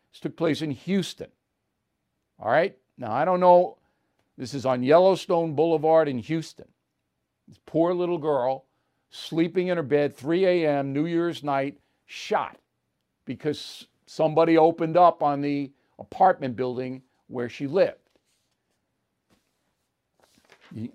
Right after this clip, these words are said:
you know, if you don't get the criminals under control, we are going to lose our communities. We've already lost them in San Francisco,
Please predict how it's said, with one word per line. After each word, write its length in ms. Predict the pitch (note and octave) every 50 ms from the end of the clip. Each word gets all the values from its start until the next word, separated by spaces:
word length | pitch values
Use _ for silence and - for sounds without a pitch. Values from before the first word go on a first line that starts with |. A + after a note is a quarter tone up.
| _ _ -
you 100 | - A2+
know, 180 | A2+ G#2 - -
if 140 | - - F2
you 100 | A2+ A#2
don't 340 | G2+ - C#3 D3 E3+ F3+ -
get 160 | - F3+ F3+
the 80 | - -
criminals 520 | - - F3+ E3+ E3 E3 E3 E3 D3 - -
under 180 | D3 B2+ B2+ C#3+
control, 720 | C#3+ - B2+ B2+ A#2+ - - D#3+ D#3+ D#3+ B2 G2 G2 A2 - _ _ _ _ _ _ _ _ -
we 140 | B2 A#2+
are 100 | C3 B2+
going 280 | A#2+ B2 C#3 C#3+ C#3 B2+
to 60 | - A#2+
lose 840 | A2+ G#2+ A2+ B2+ D#3 F3+ E3+ C#3 B2 B2 A#2+ A#2 A#2 - - - _ _ _ _
our 120 | - A2 G#2
communities. 760 | - - A#2+ A#2+ G#2+ G#2 G2 E2 C2+ - _ _ _ - _ _ _ _ _ _ _ _ _ _ _ _ _ _ _ _ _
We've 100 | - C3
already 200 | D#3 E3 D#3+ D#3
lost 360 | D3 C#3+ D#3 D3+ C#3+ - -
them 100 | B2+ A2
in 80 | G2+ F#2
San 220 | - - G2+ F2+
Francisco, 640 | - - E2+ - - D3 - - - E3+ F3+ F#3 F3+